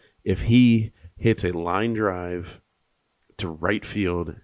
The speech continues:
and it's gonna, if it gets down, it's gonna be a double, and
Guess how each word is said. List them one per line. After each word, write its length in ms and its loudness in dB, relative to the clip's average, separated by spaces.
and 440 -6
it's 180 -4
gonna, 360 -2
if 160 -8
it 100 -6
gets 220 -2
down, 360 -2
it's 160 -4
gonna 200 -2
be 200 -4
a 60 -2
double, 500 -2
and 600 -2